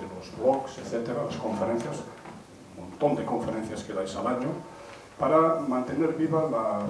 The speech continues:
el interés, mantener viva la, la,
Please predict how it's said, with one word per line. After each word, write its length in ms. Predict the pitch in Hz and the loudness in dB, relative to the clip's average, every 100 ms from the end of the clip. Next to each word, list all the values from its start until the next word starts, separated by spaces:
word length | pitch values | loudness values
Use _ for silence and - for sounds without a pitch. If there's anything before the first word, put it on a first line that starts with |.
| - - - - - - - - 123 117 | -4 -6 -10 -14 -14 -14 -14 -12 -10 -8
el 80 | 117 | -8
interés, 640 | 117 - 160 147 147 113 - - - - - - - - - 135 | -4 -2 0 0 -2 -8 -12 -16 -18 -18 -18 -18 -18 -16 -10 -6
mantener 460 | - - 123 147 | -4 -2 0 0
viva 260 | 147 147 147 | 0 0 2
la, 240 | 127 110 110 107 | 2 -2 -6 -6
la, 120 | 104 | -2